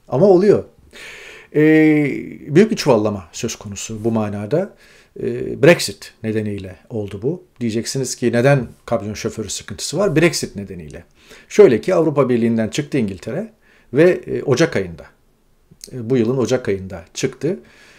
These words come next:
E, fakat görüldü ki pek çok sahada bir tedbir geliştirememiş, pek çok sahada önlem almamış, pek çok sahada başına gelecekleri hesap etmemiş.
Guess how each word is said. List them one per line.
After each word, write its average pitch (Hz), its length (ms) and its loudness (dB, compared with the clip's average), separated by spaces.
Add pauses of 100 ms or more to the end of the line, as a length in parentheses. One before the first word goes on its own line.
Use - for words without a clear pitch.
(300)
E, 120 280 -6
fakat 196 540 -4
görüldü 147 520 6
ki 110 320 -4 (220)
pek 220 200 2
çok 156 180 0
sahada 117 600 -2 (180)
bir 165 220 2
tedbir 170 320 4
geliştirememiş, 151 760 -2
pek 190 220 2
çok 160 160 -2
sahada 123 320 2
önlem 135 420 -2
almamış, 117 420 -4
pek 170 220 0
çok 147 160 -2
sahada 120 340 2
başına 135 280 0
gelecekleri 117 520 0
hesap 123 300 -4
etmemiş. - 500 -10